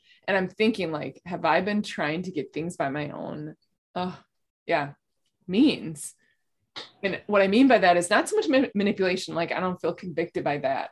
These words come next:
Um, I, I mean, I will be talking to him about that because I've talked to him before and I thought I've laid it down.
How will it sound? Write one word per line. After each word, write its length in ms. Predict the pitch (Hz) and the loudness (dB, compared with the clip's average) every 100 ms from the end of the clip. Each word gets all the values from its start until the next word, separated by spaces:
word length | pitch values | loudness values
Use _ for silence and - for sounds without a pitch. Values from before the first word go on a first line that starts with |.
| _ | _
Um, 360 | 165 156 - - _ - | -4 -2 -4 -12 _ -2
I, 160 | 196 - | 0 4
I 80 | |
mean, 100 | 214 | 2
I 140 | 185 196 | 4 2
will 240 | 180 208 | 2 2
be 220 | 175 151 | 2 0
talking 320 | 147 185 160 165 | -2 -4 -4 -6
to 40 | |
him 140 | 185 | -4
about 220 | 147 156 160 | -2 -2 -2
that 200 | 160 - | -4 -4
because 240 | 202 202 | -2 4
I've 120 | 196 | 4
talked 240 | 190 302 392 | 6 4 4
to 80 | |
him 80 | 208 | -6
before 200 | 170 185 | -4 -2
and 100 | 180 | 0
I 40 | 170 | 0
thought 220 | 196 190 | 2 2
I've 100 | 165 | 4
laid 220 | 180 175 | 0 0
it 80 | 156 | -2
down. 340 | 170 214 - | 0 0 -2